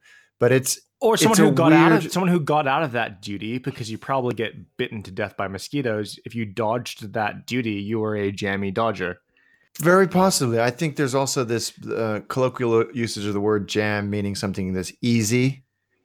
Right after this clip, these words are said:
Speaker 2: Hmm.
Speaker 1: Uh, so I don't know, but it is, yeah, it's a weird
Speaker 2: Any, uh, linguistic majors out there who wanna write in, let us know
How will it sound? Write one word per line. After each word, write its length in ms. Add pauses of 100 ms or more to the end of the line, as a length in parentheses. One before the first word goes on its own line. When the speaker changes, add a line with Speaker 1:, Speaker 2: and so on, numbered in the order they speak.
(260)
Speaker 2:
Hmm. 320
Speaker 1:
Uh, 360
so 340
I 160
don't 220
know, 200
but 120
it 100
is, 220
yeah, 160
it's 240
a 100
weird 320
Speaker 2:
Any, 640
uh, 640
linguistic 760
majors 400
out 260
there 260
who 240
wanna 460 (760)
write 200
in, 180
let 120
us 140
know 320